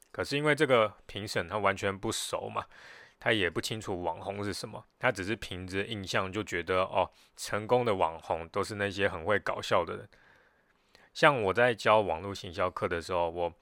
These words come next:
不管学生的产业是什么，我都会强调一定要了解客户，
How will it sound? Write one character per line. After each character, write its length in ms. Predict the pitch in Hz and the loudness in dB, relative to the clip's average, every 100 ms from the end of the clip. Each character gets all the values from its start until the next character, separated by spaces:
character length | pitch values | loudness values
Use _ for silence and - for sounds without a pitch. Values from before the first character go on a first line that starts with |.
| _ _ _ | _ _ _
不 80 | 131 | 2
管 200 | 110 87 | 4 4
学 200 | - 95 | 2 -2
生 160 | 92 113 | 0 -2
的 80 | |
产 260 | 104 - 82 | -2 -4 -2
业 120 | 98 | 0
是 140 | 98 98 | 0 0
什 120 | - | -6
么， 200 | 113 - 110 | -10 -14 -8
我 80 | |
都 120 | 90 104 | 0 4
会 140 | 113 | 4
强 220 | - 90 | 2 -2
调 220 | 95 95 - - _ | 4 4 2 -12 _
一 80 | 107 | -8
定 120 | - | 0
要 140 | 120 101 | 4 6
了 180 | 87 | 4
解 200 | 92 - - | 2 -2 -10
客 260 | - 95 | -2 -2
户， 240 | 82 95 | -2 -6